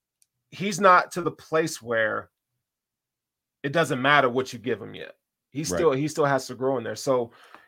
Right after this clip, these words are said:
Speaker 1: you know, I think, like I said, Daboll's a thinking man's coordinator. So he's always, he always wants to be, you know, he's one of those smart guys that just kinda could do too much sometimes.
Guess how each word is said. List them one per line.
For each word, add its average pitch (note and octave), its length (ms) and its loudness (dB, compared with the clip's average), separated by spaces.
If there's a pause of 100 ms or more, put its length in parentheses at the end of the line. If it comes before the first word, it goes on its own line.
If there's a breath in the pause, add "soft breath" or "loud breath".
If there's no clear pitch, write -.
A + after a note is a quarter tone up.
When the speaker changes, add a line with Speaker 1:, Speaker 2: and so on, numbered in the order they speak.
Speaker 1:
you C#3+ 80 -4
know, C#3 100 4
I C#3+ 140 4
think, E3+ 380 -2
like C#3 140 0
I D3 40 -2
said, C#3 240 -2
Daboll's C3 380 0
a D3 40 -4
thinking B2+ 300 -4
man's B2+ 200 -4
coordinator. C3 580 -8 (100)
So - 140 -10
he's C#3 220 -4
always, C#3 440 2
he C3+ 240 -4
always C#3 540 2
wants C3+ 340 -2
to C#3+ 80 -4
be, B2+ 640 -4 (520)
you C#3+ 100 -6
know, A#2 360 -4 (200)
he's D3+ 160 -6
one A3 120 2
of F#3+ 60 0
those E3 140 -2
smart D#3+ 320 2
guys C3+ 300 4
that C3 140 -4 (120)
just C#3 240 -8
kinda F3 240 0
could C#3 140 -6
do D3 120 -2
too C#3+ 160 -8
much C#3 220 -2
sometimes. E3 640 -4